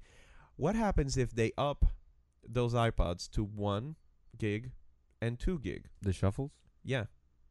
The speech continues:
Speaker 2: Eh, it doesn't make any sense.
Speaker 1: The two gig, I know the two gig shuffle will, will be stepping on the heels of the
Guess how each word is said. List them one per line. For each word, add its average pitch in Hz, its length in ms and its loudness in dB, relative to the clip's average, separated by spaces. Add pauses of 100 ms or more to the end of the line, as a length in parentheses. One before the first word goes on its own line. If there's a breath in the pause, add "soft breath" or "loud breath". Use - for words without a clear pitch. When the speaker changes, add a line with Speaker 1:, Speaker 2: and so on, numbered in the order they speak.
(100)
Speaker 2:
Eh, 147 220 -10
it 127 60 -12
doesn't 117 200 -6
make 98 120 -4
any 95 120 -2
sense. 95 160 -6 (120)
Speaker 1:
The 117 120 6
two 180 280 4
gig, 185 340 4 (300)
I 131 140 6
know 151 240 4
the 190 100 4
two 175 220 2
gig 151 200 0
shuffle 147 380 -2
will, 120 360 0
will 113 180 -2
be 110 120 -2
stepping 131 420 -4
on 123 160 -4
the 110 100 2
heels 113 640 -4
of 101 360 -2
the 90 580 -4